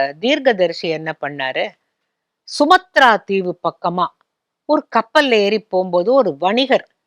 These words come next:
"அப்பா, நான் வந்து சுமத்ரா தீவுல வந்து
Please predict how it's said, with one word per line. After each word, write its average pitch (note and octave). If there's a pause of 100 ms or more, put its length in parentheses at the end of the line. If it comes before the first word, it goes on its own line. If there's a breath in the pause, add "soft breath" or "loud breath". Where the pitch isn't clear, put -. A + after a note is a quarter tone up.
(420)
"அப்பா, -
நான் G#3+
வந்து A3+ (240)
சுமத்ரா A3+
தீவுல F3+
வந்து F#3